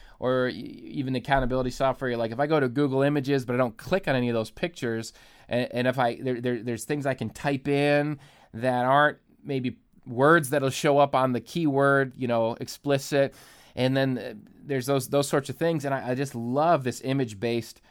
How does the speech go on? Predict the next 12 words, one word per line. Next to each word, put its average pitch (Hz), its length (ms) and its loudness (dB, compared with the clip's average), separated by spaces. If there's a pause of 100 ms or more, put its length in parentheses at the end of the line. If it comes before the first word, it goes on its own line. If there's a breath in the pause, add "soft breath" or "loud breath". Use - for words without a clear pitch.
(180 soft breath)
software 110 800 -2 (280 soft breath)
where 123 200 -2
you 131 160 2
won't 185 160 8
be 214 60 6
able 202 140 10
to 185 40 10
do 214 180 4
that 175 180 8
anymore. 117 560 2
<laughs> - 60 -14
You're, 147 240 2